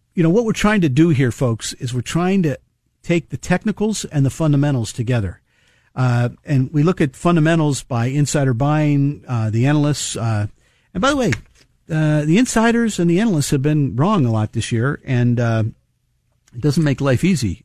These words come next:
Uh, so, but relative strength buy signals sometimes last for a very long time. Uh, so this week we had Campbell Soups,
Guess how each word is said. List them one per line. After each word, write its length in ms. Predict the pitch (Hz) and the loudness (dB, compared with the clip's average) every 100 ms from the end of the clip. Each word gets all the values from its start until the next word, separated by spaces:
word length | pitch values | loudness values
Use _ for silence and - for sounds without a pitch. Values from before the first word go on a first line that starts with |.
| - | -4
Uh, 240 | 110 107 | -2 -2
so, 340 | - 135 123 - _ _ _ _ _ | 0 2 2 -2 _ _ _ _ _
but 320 | 139 135 131 - - 160 | -2 0 0 -8 -12 -2
relative 380 | 156 233 220 | 0 2 0
strength 280 | - 202 160 | 0 0 0
buy 220 | 143 156 | 2 2
signals 400 | 175 - 139 127 | 2 2 0 0
sometimes 460 | - 165 151 143 117 | 0 -2 0 -2 -2
last 240 | 123 131 | -2 -4
for 120 | - 110 | -2 -2
a 40 | |
very 240 | 107 117 | 0 0
long 200 | 113 110 | 0 0
time. 420 | 107 110 101 95 98 _ _ _ | -2 -2 -4 -4 -8 _ _ _
Uh, 220 | 113 113 120 | -4 -4 -2
so 160 | - | 0
this 240 | 151 202 208 | 2 2 0
week 240 | 175 - | 0 0
we 120 | 147 | -2
had 380 | 131 117 110 - | 0 -2 -6 -10
Campbell 360 | - 151 190 208 | -4 -2 0 -2
Soups, 540 | - 151 143 - - | -2 -2 -2 -8 -16